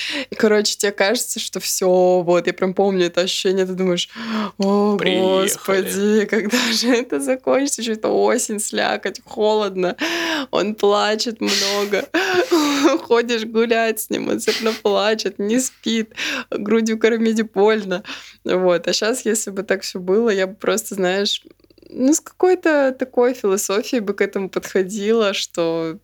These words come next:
Speaker 1: да пройдет, да надо наслаждаться
Speaker 2: Ну
Speaker 1: тем,
Speaker 2: да.
Speaker 1: что он такой
Speaker 2: Да.
Speaker 1: малюсенький. Я и тогда об этом думала, но я н-, н-, за счет того, что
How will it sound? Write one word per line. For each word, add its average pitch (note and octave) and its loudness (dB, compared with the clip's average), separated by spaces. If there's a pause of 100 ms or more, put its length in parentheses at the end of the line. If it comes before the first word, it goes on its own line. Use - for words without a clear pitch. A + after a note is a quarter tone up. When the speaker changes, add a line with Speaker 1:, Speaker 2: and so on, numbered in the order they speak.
(140)
Speaker 1:
да - 0
пройдет, D4 0 (120)
да G3+ 2
надо G#3 0
наслаждаться A3 0
Speaker 2:
Ну - 2
Speaker 1:
тем, A#3+ 2
Speaker 2:
да. - 0
Speaker 1:
что B3+ 0
он B3+ 0
такой B3+ 0
Speaker 2:
Да. B3 -2
Speaker 1:
малюсенький. B3 -2 (640)
Я A#3+ 6
и B3+ 4
тогда B3 2
об D4+ 0
этом B3 0
думала, A#3 4
но G#3 0
я G#3+ 2
н-, G#3+ -2
н-, G#3 -2 (160)
за G#3 -4
счет A3 -4
того, A3 2
что A3 -2